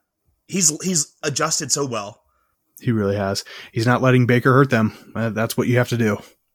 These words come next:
Speaker 1: Yep, and I think they draft a quarterback next year. Anyway, uh, <laughs>
Speaker 2: Number nine.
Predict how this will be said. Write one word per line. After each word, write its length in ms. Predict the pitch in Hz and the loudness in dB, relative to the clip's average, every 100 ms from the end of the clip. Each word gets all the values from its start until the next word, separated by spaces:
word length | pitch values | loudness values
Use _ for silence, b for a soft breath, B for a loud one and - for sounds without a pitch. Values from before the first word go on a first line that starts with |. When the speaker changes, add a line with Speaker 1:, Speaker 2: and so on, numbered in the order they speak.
| - | -14
Speaker 1:
Yep, 220 | 131 - | -12 -12
and 140 | 127 123 | -10 -8
I 60 | |
think 160 | 113 147 | -8 -8
they 80 | 135 | -4
draft 240 | 131 123 | -4 -4
a 40 | 120 | -6
quarterback 460 | 113 104 98 95 | -8 -8 -10 -12
next 180 | 98 - | -16 -14
year. 140 | 95 | -12
Anyway, 340 | 107 131 107 101 - 165 | -10 -10 -10 -12 -14 -8
uh, 320 | 117 120 120 | -4 -4 -6
<laughs> 880 | - - - _ - - - - - 135 | -10 -20 -20 _ -20 -14 -8 -8 -2 2
Speaker 2:
Number 180 | 147 | 6
nine. 400 | 160 143 131 101 | 6 6 4 2